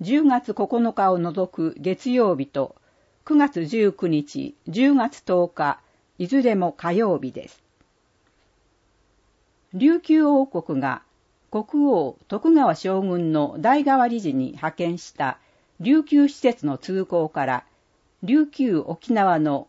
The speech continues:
歴史と文化を紹介します。展示説明会を十月一日日曜日午後一時三十分から行います。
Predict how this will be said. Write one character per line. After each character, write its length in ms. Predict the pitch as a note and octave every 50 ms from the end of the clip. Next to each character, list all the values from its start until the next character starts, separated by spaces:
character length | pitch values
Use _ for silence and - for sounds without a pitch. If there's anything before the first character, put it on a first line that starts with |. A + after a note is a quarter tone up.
| _ _ -
歴 280 | D#3+ F#3+ G3+ - D4+
史 120 | C#4+ - C#4+
と 140 | C4+ B3 A3+
文 220 | B3+ C4 B3 A#3+
化 180 | - E3+ C3+ C3
を 60 | C#3
紹 260 | - - D#3+ D#3 D3
介 240 | - D3 B2+ B2+ -
し 140 | - - C#3
ま 180 | C3 A2+ -
す。 140 | - - _ _ _ _ _ _ _ _ _ _ _ _ _ _ _ _ _ _ _ _ _ _ _ _ _ _ _ _ _ _ _ _ _ _ _ _ _ _ _ _ _ _ _ _ _
展 260 | - C#4+ D#4 D#4+ D#4
示 160 | C#4+ C#4+ D4
説 240 | - C#4+ C#4+ C#4+ C#4
明 260 | C4+ C4 C4 B3 A#3
会 280 | - - D#3+ C#3+ C3+ C3+
を 240 | C3 B2+ B2+ B2 - _ _ _ _ _ _ _ -
十 260 | E3 E3 B3 D4 D#4
月 380 | D4 C#4 C#4 C4+ B3+ - - A3+
一 140 | A3+ G#3+ G#3
日 480 | G#3 F3+ - - - E3+ D#3+ D3 C#3+ _ _ _ -
日 340 | F#3 F3 - - A#3+ A#3+
曜 220 | A#3+ A3 F3+ D3 A#2+
日 180 | A#2 A#2+ - - _ _ _ _ _ _ _ _ -
午 140 | G#3 C4+ D4+
後 160 | C#4+ A#3+ F3
一 200 | D#3+ D#3 - C4
時 120 | C#4 A3
三 280 | F#3 - G#3+ G#3 A#3 A#3+
十 140 | G#3 A3 A3
分 320 | - _ - D#3 C#3+ C3+
か 120 | - C#3+ C3
ら 160 | C3 B2+ C3
行 160 | - D#3 C#3+
い 220 | C3+ C3 A#2+ A#2+
ま 160 | A2+ A2+ A#2 B2
す。 160 | - -